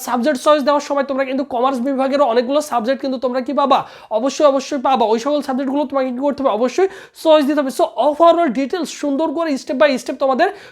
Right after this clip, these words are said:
সুন্দর করে দেখিয়ে দেবো যে এভাবে, এভাবে এই বিশ্ববিদ্যালয়গুলোকে তুমি টার্গেট করবা তোমার রেজাল্ট অনুসারে, ঠিক আছে? এর জন্য অবশ্যই কি করতে হবে? অবশ্যই, অবশ্যই ভাইদের YouTube চ্যানেলটি সাবস্ক্রাইব করে রাখাটা হচ্ছে বুদ্ধিমানের কাজ হবে, যাতে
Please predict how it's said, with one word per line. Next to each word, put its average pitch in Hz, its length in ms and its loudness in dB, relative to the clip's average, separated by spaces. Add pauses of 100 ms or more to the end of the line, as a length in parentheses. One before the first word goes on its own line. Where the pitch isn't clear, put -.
(100)
সুন্দর 294 280 0
করে 320 120 2 (100)
দেখিয়ে 302 280 0
দেবো 277 180 0
যে 285 40 -2 (100)
এভাবে, 285 200 -2 (100)
এভাবে 277 260 0
এই 269 100 2
বিশ্ববিদ্যালয়গুলোকে 262 720 0
তুমি 269 140 2 (320)
টার্গেট 277 320 2
করবা 269 220 2
তোমার 262 200 2
রেজাল্ট 269 300 4
অনুসারে, 220 340 -2 (240)
ঠিক 359 200 2
আছে? 330 160 -2
এর 262 80 -2
জন্য 330 120 0 (100)
অবশ্যই 285 280 -4
কি 285 120 -6
করতে 302 140 -4
হবে? 302 200 2
অবশ্যই, 269 340 2
অবশ্যই 269 280 -4
ভাইদের 254 220 0
YouTube 240 180 -4
চ্যানেলটি 269 260 -2
সাবস্ক্রাইব 247 320 -4
করে 254 140 2
রাখাটা 247 220 0
হচ্ছে 339 140 0 (340)
বুদ্ধিমানের 277 460 2
কাজ 311 160 4
হবে, 294 160 -2
যাতে 277 140 -2